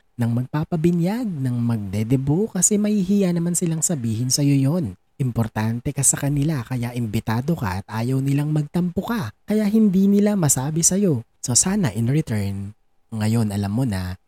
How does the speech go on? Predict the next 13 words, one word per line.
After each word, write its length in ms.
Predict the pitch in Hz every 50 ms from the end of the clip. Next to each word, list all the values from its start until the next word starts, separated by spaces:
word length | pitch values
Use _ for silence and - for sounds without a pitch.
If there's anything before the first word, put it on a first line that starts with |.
| _ _ _ _ _ _ _ _ _ 127
huwag 160 | 120 110 -
ka 80 | 120
ring 560 | 113 113 110 110 107 104 104 101 98 98 95 95
magtampo 640 | 95 101 104 - _ 175 185 196 196 180 127 113
pag 240 | - - 120 113 -
sinabihan 560 | - 175 175 170 165 175 180 160 175 185 180
kang 400 | - - 185 175 175 175 175 185
isa 240 | - 160 139 - 156
lang 160 | 156 165 185
ang 100 | 214 226 214 -
pwede 240 | 139 113 117 117
mong 160 | 120 127 135 135
isama. 560 | 143 - - 104 90 92 90 90 92 95